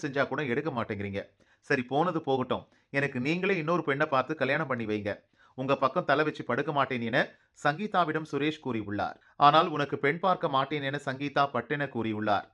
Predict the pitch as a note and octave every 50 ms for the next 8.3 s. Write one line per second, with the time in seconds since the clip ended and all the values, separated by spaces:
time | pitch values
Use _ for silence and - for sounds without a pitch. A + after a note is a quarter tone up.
0 | - - - _ - C#3+ C#3+ C#3 C#3 C3+ D#3 G3+ G3+ G#3 G3 - E3+ D#3 D3+ C#3
1 | D#3 E3+ E3 C#3+ B2 B2 C3 D3 D3+ D3 B2 A#2 A2+ A2 G#2+ A#2 B2 C#3+ - -
2 | - B2 - B2+ C3 B2+ B2+ B2+ F3 E3+ D#3 C3+ C#3 D#3+ D#3 C#3+ - C3+ C3+ C3+
3 | - B2+ A#2 B2+ B2 B2+ A#2 A2+ A2+ A2+ G#2+ A#2 G#2+ G2 G#2 G2+ - F#2+ F2 -
4 | _ _ _ _ _ _ _ A#2 B2 B2+ C3+ C#3+ D#3 D3+ C3 B2+ C3+ C3 C3 B2
5 | G#2+ G2+ - - _ _ _ - A2 A#2 C3+ D3+ E3+ F3+ E3 D3 C#3+ D3 D#3 D#3+
6 | B2+ C3 D3 D3+ E3+ E3 E3 E3 F3 D#3+ C#3 B2 A2+ A2+ A#2 A#2+ A#2+ A2 G2 -
7 | - _ _ _ _ B2 C3 B2 B2 B2 D3 E3 - F3 D#3 A#2 A#2+ A#2 B2 A#2+
8 | C3 A#2+ A#2 G#2+ G#2 G2+